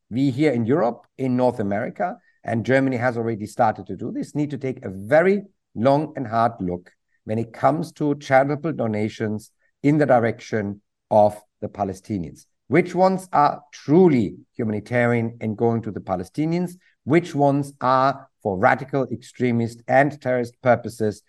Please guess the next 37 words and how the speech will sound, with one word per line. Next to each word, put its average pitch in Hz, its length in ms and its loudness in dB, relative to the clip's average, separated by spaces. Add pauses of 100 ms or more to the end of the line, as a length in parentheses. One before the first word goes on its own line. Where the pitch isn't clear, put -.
(160)
i 113 80 2
e 131 200 0
going 127 260 2
to 104 80 -4
Hamas, 117 540 0 (200)
the 101 80 -10
Palestinian 110 500 -2
Islamic 101 360 -6
Jihad, 104 380 -2 (260)
the 101 80 -4
P 117 180 -2
F 110 120 -4
L 101 120 -4
P, 110 300 -6
or 123 200 0
other, 110 320 0 (280)
uh, 92 400 -6
terrorist 113 300 -2
organizations 95 680 -4
who, 190 260 -2
incidentally, 196 800 0 (160)
weak-, 196 420 0 (120)
weaken 180 580 0
the 160 80 -2
Palestinian 175 600 0
National 180 320 -2
Authority, 175 540 -2 (220)
our 147 520 6
negotiation 151 680 -2
partner. - 420 -14 (380)
Finally, 165 540 2 (540)
and 117 160 0
the 120 120 0
E 127 80 -4
U 131 160 2
has 98 280 -10
just - 500 0